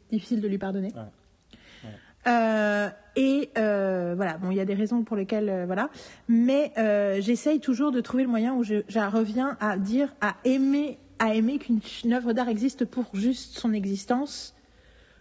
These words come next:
Speaker 1: plutôt
Speaker 2: Oui,
Speaker 1: que
Speaker 2: puis,
Speaker 1: d'être
Speaker 2: euh,
Speaker 1: phagocytée par mon énervement par rapport à ce qu'on dit sur cette œuvre d'art. Mais c'est parfois difficile.
Speaker 2: Toutes les séries que j'ai pu suivre et que j'ai fini par détester ou renier, ou, enfin, même pas renier, justement pas renier,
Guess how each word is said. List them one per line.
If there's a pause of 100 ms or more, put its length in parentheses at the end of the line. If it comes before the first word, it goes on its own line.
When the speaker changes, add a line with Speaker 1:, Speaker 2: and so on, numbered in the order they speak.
(120)
Speaker 1:
plutôt (100)
Speaker 2:
Oui,
Speaker 1:
que
Speaker 2:
puis,
Speaker 1:
d'être
Speaker 2:
euh,
Speaker 1:
phagocytée
par
mon
énervement
par
rapport
à
ce
qu'on
dit
sur
cette
œuvre
d'art.
Mais
c'est
parfois
difficile. (720)
Speaker 2:
Toutes
les
séries
que
j'ai
pu
suivre
et
que
j'ai
fini
par
détester
ou
renier,
ou,
enfin,
même
pas
renier, (100)
justement
pas
renier,